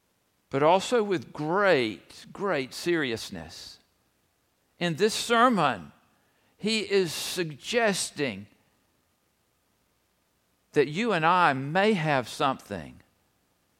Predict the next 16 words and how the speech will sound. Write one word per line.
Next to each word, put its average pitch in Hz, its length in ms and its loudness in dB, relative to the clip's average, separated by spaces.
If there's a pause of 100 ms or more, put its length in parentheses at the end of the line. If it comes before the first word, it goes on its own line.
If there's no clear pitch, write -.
(840)
that 165 220 6
would 156 420 -2
prevent 196 640 0
us 113 500 -2
from 151 380 -4
being 127 680 -4 (100)
very 185 420 -2
good 127 440 -4
helpers 113 1000 -6 (1000)
to 143 140 -4
those 139 640 0 (340)
whom 139 260 -4
we 131 500 -4 (240)
intend 110 680 -4
to 92 100 -10
set - 260 -2